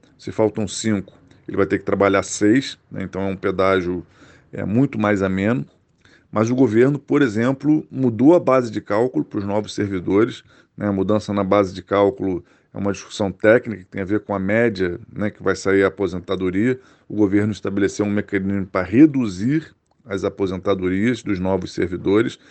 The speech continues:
recuou, né, na mexida das aposentadorias dos atuais, é, mas, é, essa mudança na base de cálculo, sem ser sequer exigência do governo federal, é algo que nos preocupa muito, porque os novos servidores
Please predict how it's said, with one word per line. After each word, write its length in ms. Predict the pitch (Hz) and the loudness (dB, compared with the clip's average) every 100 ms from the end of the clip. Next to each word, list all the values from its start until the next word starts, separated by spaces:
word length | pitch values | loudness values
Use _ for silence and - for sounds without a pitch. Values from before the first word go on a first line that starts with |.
| - - | -20 -20
recuou, 800 | 92 110 135 135 110 110 143 151 _ _ | 0 2 2 0 4 4 4 -2 _ _
né, 140 | 104 | -4
na 140 | 107 101 | -2 0
mexida 480 | 101 87 - 98 | -2 -4 -4 -4
das 180 | 92 98 | -2 0
aposentadorias 960 | 95 92 95 90 90 98 92 90 92 82 | 0 0 -2 -2 0 0 0 0 -2 -2
dos 200 | 92 87 | -4 -2
atuais, 640 | 92 - 95 92 120 - - _ _ - - _ - | -4 0 2 4 2 -2 -14 _ _ -20 -20 _ -6
é, 200 | 104 98 | 0 0
mas, 600 | 113 110 104 120 - - _ _ - | 2 2 4 2 -4 -16 _ _ -6
é, 440 | 110 101 92 82 | 0 0 0 -4
essa 480 | - 120 123 - 127 | -2 0 2 2 2
mudança 720 | 117 135 127 113 151 170 139 | 4 2 4 4 4 2 -2
na 100 | 117 | -4
base 320 | 104 110 113 | 0 2 2
de 60 | 101 | -2
cálculo, 460 | - 101 95 - 98 | -2 0 0 -4 -10
sem 260 | - 147 | -2 -2
ser 220 | 156 139 | 0 -4
sequer 340 | - 117 - 139 | -4 -2 2 4
exigência 540 | 156 135 107 110 95 | 4 2 -2 -4 -4
do 80 | 104 | -6
governo 400 | 101 95 101 101 | -4 -4 -4 -4
federal, 580 | - 98 98 98 127 - - - _ | -6 -2 2 2 2 -2 -12 -20 _
é 80 | 117 | 4
algo 240 | 107 117 | 6 4
que 120 | 120 127 | 0 -6
nos 140 | 127 | -4
preocupa 440 | - 113 123 113 | -2 -2 -2 -4
muito, 380 | 151 104 90 87 | -4 -2 -4 -8
porque 140 | - 104 | -2 -2
os 80 | |
novos 300 | 101 123 135 | 2 2 0
servidores 680 | - 123 117 101 127 143 - | -2 -2 0 4 4 4 -4